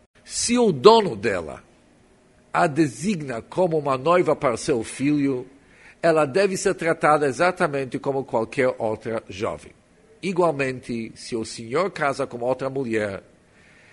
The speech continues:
ele não pode diminuir sua pensão, roupas ou direitos conjugais. Se nenhum desses três itens acima é dado à jovem, então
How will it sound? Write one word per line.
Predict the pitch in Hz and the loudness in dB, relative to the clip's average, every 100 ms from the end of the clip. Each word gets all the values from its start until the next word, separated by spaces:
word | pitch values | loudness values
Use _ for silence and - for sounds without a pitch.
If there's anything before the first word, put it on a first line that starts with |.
| - _ | -20 _
ele | 165 165 160 | 0 2 2
não | 151 214 226 | 0 0 0
pode | 170 185 185 175 | 2 4 4 2
diminuir | 143 151 143 127 131 147 151 | -2 -4 -4 -4 0 2 2
sua | 143 165 147 | 0 2 2
pensão, | - 135 104 - 156 143 131 | 2 -6 -6 -4 -2 -2 -2
roupas | 107 139 139 131 120 - - _ - | 2 2 4 2 2 -2 -12 _ -2
ou | 165 | -2
direitos | 135 135 120 120 135 127 131 117 | -2 -2 0 2 0 -2 -8 -10
conjugais. | - 123 104 107 85 60 - - - - - _ _ _ _ _ _ - | -10 -12 -8 -8 -8 -12 -14 -16 -14 -16 -20 _ _ _ _ _ _ -14
Se | - 185 | -4 -2
nenhum | 160 156 175 262 262 | 0 0 0 0 0
desses | 208 208 202 185 | 4 4 4 -6
três | - 190 185 156 | 2 2 4 0
itens | 202 185 165 151 | -6 -6 -4 -2
acima | 135 - 107 90 - _ - - | -4 -6 -8 -10 -20 _ -20 -8
é | 151 120 | -4 -4
dado | 113 175 190 170 | 2 4 6 4
à | 147 | 2
jovem, | 110 123 101 98 101 - _ _ _ _ _ _ - | 2 0 -2 -4 -10 -14 _ _ _ _ _ _ -12
então | 139 127 - 185 185 | -12 -8 2 2 2